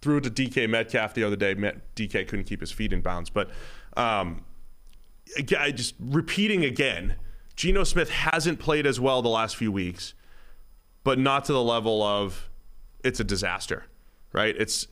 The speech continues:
it's, it's not good. It's not good, but he's still capable of making these big-time throws. He's, he's made, um, some really nice throws these last couple weeks, but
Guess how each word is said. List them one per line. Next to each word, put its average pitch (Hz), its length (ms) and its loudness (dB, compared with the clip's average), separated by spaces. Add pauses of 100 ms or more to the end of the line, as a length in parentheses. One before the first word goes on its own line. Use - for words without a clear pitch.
(100)
it's, 110 480 -4 (160)
it's 107 240 -4
not 131 340 2
good. 127 380 4
It's 95 160 -4
not 127 260 0
good, 120 460 2 (640)
but - 80 -12
he's 120 100 -6
still 127 240 -2
capable 117 480 -2
of 98 80 -4
making 110 300 -2
these 107 140 -2
big-time 107 420 -4
throws. 117 240 -2
He's, 95 200 -6
he's 104 180 -4
made, 104 520 0 (640)
um, 92 180 0
some 92 300 -2
really 120 260 2
nice 92 220 0
throws 107 260 2
these 92 180 -4
last 92 240 -2
couple 90 200 -4
weeks, 90 240 -2
but 92 300 -2